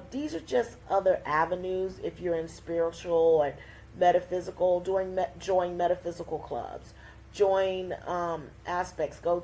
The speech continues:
to the psychic fair, go to the spiritual fair, go to the conscious living expo. These are just other things where you're meeting more like-minded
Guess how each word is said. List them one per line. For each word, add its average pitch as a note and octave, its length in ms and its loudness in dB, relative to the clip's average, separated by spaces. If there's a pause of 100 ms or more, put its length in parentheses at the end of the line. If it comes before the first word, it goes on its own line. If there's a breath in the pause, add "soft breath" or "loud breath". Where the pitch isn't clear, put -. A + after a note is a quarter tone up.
to F#3+ 140 -6
the F#3 100 -6
psychic F3 560 -6
fair, D#3 180 -2
go E3+ 120 0
to E3+ 80 -4
the F#3 60 -6
spiritual F3+ 540 -6
fair, C3 300 -6
go D#3+ 140 2
to E3 140 -6
the F#3 100 -4
conscious F#3 480 -8
living F3+ 320 -4 (460 loud breath)
expo. D3 500 -4
These C#4 240 -8
are - 180 -8
just C4 180 0 (480)
other G3+ 220 6
things G3 400 -4
where F#3 140 -2
you're F3+ 100 -4 (140)
meeting F3+ 300 -8
more F3+ 220 2
like-minded E3+ 640 0